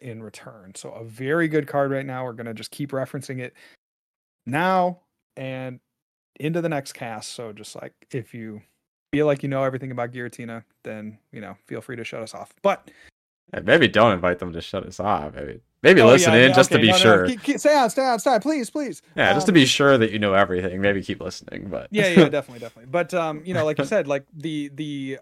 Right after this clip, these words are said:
Speaker 1: Arceus Pika decks from N A I C to Worlds really just included a fighting attacker as a way to one-shot the Arceus. So if you're looking at that, you know, you could also include your own fighting attacker this year.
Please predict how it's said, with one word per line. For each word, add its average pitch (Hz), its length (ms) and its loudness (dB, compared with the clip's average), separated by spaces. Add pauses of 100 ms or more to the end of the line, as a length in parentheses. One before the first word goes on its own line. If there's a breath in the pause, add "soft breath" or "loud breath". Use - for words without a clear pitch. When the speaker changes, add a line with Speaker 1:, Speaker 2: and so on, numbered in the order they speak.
Speaker 1:
Arceus 170 320 -6
Pika 180 260 -6
decks - 460 -8 (480)
from 151 180 -4
N 156 140 -2
A 160 100 -2
I 147 100 -2
C 139 380 -6
to - 220 -10
Worlds 131 720 -2 (220)
really 202 220 2
just 151 200 -8
included 139 380 -6
a 113 60 -12
fighting 127 340 -10
attacker 117 560 -16 (240)
as 143 120 -4
a 147 60 -2
way 131 160 -4
to 127 120 -16
one-shot 120 460 -10
the 117 80 -12
Arceus. 113 360 -12
So 135 220 -4
if 123 100 -10
you're 139 100 -6
looking 127 220 -10
at 110 120 -12
that, 117 240 -6
you 123 80 -12
know, 120 100 -8
you 120 160 -10
could 139 180 -4
also 117 280 -6
include 117 300 -8
your 117 140 -8
own 131 120 -6
fighting 135 260 -4
attacker 127 340 -6
this 147 260 -4
year. 175 260 -2